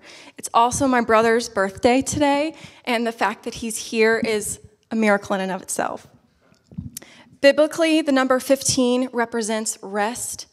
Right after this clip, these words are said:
and deliverance. On the fifteenth day of Nisan, which is the first month on the Jewish calendar, that's when the Israelites left Egypt. That's when the Exodus happened. That's when God delivered his people. On the fifteenth day of the month Tishrei, which is the seventh month,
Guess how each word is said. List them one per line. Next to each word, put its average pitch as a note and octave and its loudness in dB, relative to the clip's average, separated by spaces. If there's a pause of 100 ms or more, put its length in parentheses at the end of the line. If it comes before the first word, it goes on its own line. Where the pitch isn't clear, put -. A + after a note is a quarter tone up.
and A#3 -6
deliverance. G#3 -6 (340)
On C4 4
the C4 4
fifteenth C#4+ 0
day A#3 4
of A3 0
Nisan, G3+ -4
which F#3+ -6
is G3 -4
the G#3 -12
first G3+ -6
month G3 -4
on F#3+ -10
the F3+ -8
Jewish F#3 -6
calendar, F#3 -4 (320)
that's A#3 0
when C4 2
the A3+ -2
Israelites G#3 0
left G#3 0
Egypt. G3+ -2
That's G3+ 0
when A3+ -2
the - -6
Exodus G#3 -6
happened. - -10
That's G#3 -10
when A3 -4
God G3+ -2
delivered F#3+ -10
his - -4
people. - -4 (560)
On B3+ 4
the C4 4
fifteenth C4+ 0
day A3+ 4
of G#3 0
the A3 -8
month G#3 -4
Tishrei, G3+ -2
which F#3+ -4
is G3 -8
the - -16
seventh B3 -2
month, - -6